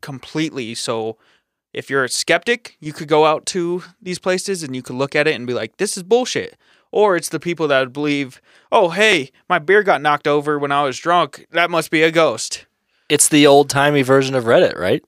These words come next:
Speaker 1: Yes.
Speaker 2: <laughs> Our favorite place on earth.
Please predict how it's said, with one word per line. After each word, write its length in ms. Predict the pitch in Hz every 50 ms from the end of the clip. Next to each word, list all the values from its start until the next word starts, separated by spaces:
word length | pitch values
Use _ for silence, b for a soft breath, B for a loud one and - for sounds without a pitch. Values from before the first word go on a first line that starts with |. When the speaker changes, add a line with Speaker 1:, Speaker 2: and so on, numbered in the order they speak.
| _ _ _ _
Speaker 1:
Yes. 240 | - 120 113 - - - - -
Speaker 2:
<laughs> 1300 | - 139 - - 139 - - - 123 - - 214 - - - 214 - - 131 - - 135 180 220 208 156
Our 140 | 151 180 139
favorite 320 | 135 175 170 175 185 175
place 280 | - 180 185 185 165 175
on 140 | 175 170 175
earth. 240 | 190 190 139 117